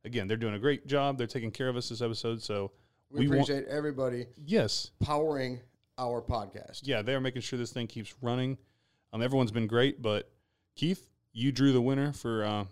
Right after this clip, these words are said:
Speaker 1: the new vodka bottle. Who's the winner of the vodka?
Speaker 2: So the new N U E,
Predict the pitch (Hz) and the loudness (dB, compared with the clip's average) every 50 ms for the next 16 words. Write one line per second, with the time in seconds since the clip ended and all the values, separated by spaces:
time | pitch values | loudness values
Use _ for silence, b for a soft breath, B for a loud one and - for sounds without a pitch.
0 | - _ 110 110 113 123 127 110 117 113 117 127 - - 127 131 131 143 139 107 | -10 _ -2 0 2 2 2 2 0 -2 -2 -2 -4 -4 -2 -2 -2 -2 0 0
1 | 120 127 123 131 123 156 180 170 135 117 117 113 135 156 180 - - 98 - - | -2 0 0 0 0 2 2 0 0 0 0 0 0 0 0 -2 -4 -6 -6 -8
2 | _ _ _ _ _ - 127 117 117 107 113 127 147 156 160 160 170 170 - - | _ _ _ _ _ -6 -4 -4 -2 -4 -4 -2 -2 0 0 0 -2 -2 -6 -16
3 | _ _ _ _ _ _ _ _ _ _ _ 143 151 151 156 151 151 147 147 160 | _ _ _ _ _ _ _ _ _ _ _ -8 -4 -4 -2 -2 -2 -4 -4 -6
4 | 160 | -8